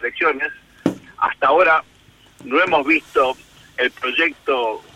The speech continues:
con los puntos que él propone, pero informalmente él está tratando de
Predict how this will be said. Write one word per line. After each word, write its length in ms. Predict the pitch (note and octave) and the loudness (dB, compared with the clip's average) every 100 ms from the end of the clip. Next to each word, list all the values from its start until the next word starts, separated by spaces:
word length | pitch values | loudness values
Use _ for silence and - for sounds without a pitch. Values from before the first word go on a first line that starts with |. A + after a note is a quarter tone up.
| - | -8
con 160 | A#2 | -6
los 100 | A2+ - | -6 -6
puntos 480 | E3 E3 D3 C#3+ | -8 -8 -4 -6
que 100 | - | 0
él 80 | C#3 | -2
propone, 580 | - C3 G3+ F#3+ E3 D3+ - | -2 -2 0 0 2 0 -2
pero 280 | A#2+ A2 - _ - - - - | -6 -4 -8 _ -20 -20 -20 -6
informalmente 1000 | D#3+ E3 C#3+ C#3 C#3 D#3 D#3+ D3+ C#3 B2+ - - | -2 0 0 2 2 0 -2 0 0 0 -8 -12
él 140 | B2 | -10
está 480 | - - C3+ B2+ A#2 - | -10 -6 0 4 2 0
tratando 600 | C#3 B2 D#3 D#3 D3 C3+ A#2+ | -4 -2 -2 -2 0 0 0
de 260 | B2 C#3+ | -2 -2